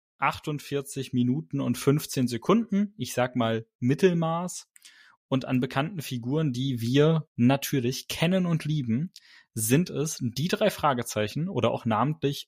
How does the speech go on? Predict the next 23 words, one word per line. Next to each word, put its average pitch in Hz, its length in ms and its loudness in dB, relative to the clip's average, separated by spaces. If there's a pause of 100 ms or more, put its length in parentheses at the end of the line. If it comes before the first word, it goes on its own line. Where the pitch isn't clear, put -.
Justus 160 400 2
Jonas, 139 480 2
Peter 160 320 0
Shaw 131 500 2
und 139 340 -2
Bob 110 280 0
Andrews. 127 640 -4 (580)
Außerdem 151 480 0
taucht 135 560 -2 (500)
Alfred 104 420 -4
Hitchcock 151 420 -4
auf. 110 520 -2 (540)
Warum 110 720 0
auch 165 300 0
immer. 165 300 2
Das, 110 300 -2
äh, 147 220 -2
ist 151 100 -6
auch 147 140 0
wirklich 151 260 -6
eine 139 100 -2
Frage, 139 480 -4
die 135 220 -8